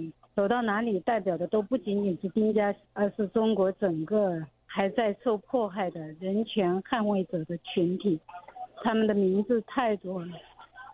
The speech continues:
我没有办法一个一个的列出来。但是想说的就是说，我个人认为这个奖真是颁给中国所有的人权捍卫者。尽管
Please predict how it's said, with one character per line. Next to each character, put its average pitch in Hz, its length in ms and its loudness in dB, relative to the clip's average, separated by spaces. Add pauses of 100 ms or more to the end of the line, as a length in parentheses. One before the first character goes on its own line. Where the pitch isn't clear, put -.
(260)
我 208 160 0
没 208 180 4
有 254 140 4
办 226 240 0
法 202 360 -8 (420)
一 254 240 -2
个 294 180 2
一 247 220 -2
个 226 220 -2
的 220 100 -8 (120)
列 220 240 2 (100)
出 196 120 0
来。 185 180 -4 (800)
但 233 240 2
是 202 400 0 (380)
想 196 240 0
说 240 180 2
的 220 100 2
就 208 200 -2
是 190 220 -8
说， 196 280 2
我 180 380 2
个 262 260 2
人 202 200 2
认 214 180 2
为 190 140 2
这 226 140 0
个 202 140 2
奖 156 360 -4 (240)
真 233 220 2
是 214 140 0
颁 214 260 0
给 185 200 2
中 208 280 0
国 180 200 2 (120)
所 202 200 2
有 220 160 4
的 180 120 0
人 180 240 -4
权 175 240 -2
捍 185 220 -2
卫 175 160 0
者。 - 180 -14 (600)
尽 240 180 4
管 190 180 2